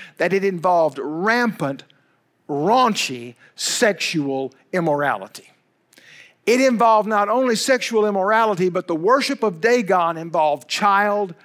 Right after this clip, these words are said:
sacrifice. They would take a living child and slaughter that child to their false god. These are not people, these are people having a pagan feast. They are not sitting around a campfire eating s'mores, okay? That is not what's happening here. These are not good, godly people.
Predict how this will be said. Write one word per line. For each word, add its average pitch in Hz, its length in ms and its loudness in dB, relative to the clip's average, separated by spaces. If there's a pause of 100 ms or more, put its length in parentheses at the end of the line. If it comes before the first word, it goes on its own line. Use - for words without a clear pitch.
sacrifice. 143 920 -4 (300)
They 170 80 0
would 208 120 -2
take 214 160 0
a 180 120 0
living 233 400 2
child 190 440 2
and 151 120 -6
slaughter 214 420 -2
that 175 200 -2
child 151 420 -2
to 160 80 -10
their 151 160 -4
false 143 300 -6
god. 123 320 -4 (640)
These 269 280 2
are 262 140 4
not 277 460 2
people, 226 360 -2
these 269 240 0
are 277 100 4
people 233 440 0
having 202 260 0
a 170 140 0
pagan 208 480 0
feast. 175 400 -2 (260)
They 240 200 4
are 285 180 4
not 269 320 2
sitting 247 240 -2
around 226 200 2
a 208 40 0
campfire 180 640 0 (120)
eating 202 220 -4
s'mores, 160 600 -2
okay? 180 360 0 (160)
That 247 160 2
is 208 160 0
not 285 240 2
what's 277 160 4
happening 202 340 0
here. 147 240 -6 (720)
These 233 180 -2
are 269 60 0
not 254 320 2
good, 240 360 0
godly 233 380 2
people. 202 460 -6